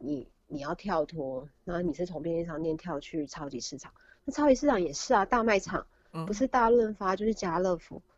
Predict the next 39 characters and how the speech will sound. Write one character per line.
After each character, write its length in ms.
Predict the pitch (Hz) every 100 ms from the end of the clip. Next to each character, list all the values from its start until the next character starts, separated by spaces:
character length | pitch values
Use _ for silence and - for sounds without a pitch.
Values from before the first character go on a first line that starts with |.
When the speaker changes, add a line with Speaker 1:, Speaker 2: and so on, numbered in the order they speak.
| _
Speaker 1:
就 160 | - 269
这 120 | 277
几 180 | - 147
家 260 | - 156
啊。 260 | 147 147 147 151 _ _ -
Speaker 2:
嗯。 260 | 185 139 - _ - - - _ - - - _
Speaker 1:
那 100 | 302
除 140 | 254
非 160 | 233 269
说 200 | 269 269
你， 140 | 233
你 260 | 349 302 302
从 200 | - 180
家 140 | 208
乐 140 | 226 220
福 160 | -
出 160 | 160 175
身， 240 | 190 190
你 60 | 151
今 160 | - 170
天 140 | 196
要 180 | 196 196
去， 280 | 208 202 208 - - _ -
要 160 | 196
去 140 | 190 214
做 180 | 214 196
L 260 | 147 147
V， 340 | 151 170 165 185 _ _ _ -
这 100 | 262
样 100 | 262
才 140 | 208
可 120 | 180
能 120 | 160 151
不 100 | 170
会 100 | 175
遇 180 | 170 -
到。 180 | 180 - _ _ -
可 120 | 220
是 280 | - 339